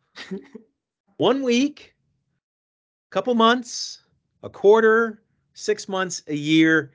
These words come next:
eighteen to twenty-four months. So just so we're clear, that's where Todd is. Where Chris is with the A A P portfolio, we are on a rolling twelve to eighteen, twenty-four month time horizon. That's why, you know,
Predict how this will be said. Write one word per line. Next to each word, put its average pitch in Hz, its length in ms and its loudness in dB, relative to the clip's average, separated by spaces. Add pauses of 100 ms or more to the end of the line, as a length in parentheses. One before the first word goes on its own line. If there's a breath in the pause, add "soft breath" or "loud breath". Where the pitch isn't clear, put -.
(320)
eighteen 151 360 -4
to 139 60 -10
twenty-four 135 480 -4
months. 113 320 -4 (520 soft breath)
So 143 240 2
just 170 220 -4
so 233 100 6
we're 202 300 6
clear, 135 520 0 (240)
that's 110 240 -2
where 160 100 -2
Todd 175 340 2
is. 113 280 0 (300)
Where 113 160 -6
Chris 254 380 2
is 160 560 2 (360)
with 120 120 -8
the 131 160 0
A - 20 4 (120)
A 160 40 0
P 160 160 -6
portfolio, 151 720 2
we 160 380 2
are 160 400 4
on 131 120 -2
a 123 80 0
rolling 143 460 2
twelve 160 480 2
to 143 140 -6
eighteen, 139 420 -4
twenty-four 135 460 -2
month 120 220 0
time 113 260 -2
horizon. 87 560 -6 (460 loud breath)
That's 139 260 2
why, 147 440 4 (180)
you 127 80 -2
know, 110 520 -2